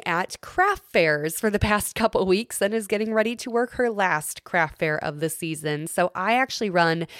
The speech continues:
a dog bandana business. I started it during the pandemic. It's called Minnesota Mutt Co. And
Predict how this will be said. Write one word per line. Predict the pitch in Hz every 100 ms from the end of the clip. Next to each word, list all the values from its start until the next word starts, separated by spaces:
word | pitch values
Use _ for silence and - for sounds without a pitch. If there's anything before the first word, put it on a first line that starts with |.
| - -
a | 180 175
dog | - 196 247
bandana | 196 170 160 151 151
business. | 151 - 170 214
I | 160
started | 156 160 156 160
it | 160 -
during | 160 160
the | 165
pandemic. | - 160 160 151 151 196
It's | 196 -
called | 170 156
Minnesota | 170 180 - 165 160
Mutt | 156 165 170 -
Co. | 170 156 165 - - - - 170
And | 175 170 170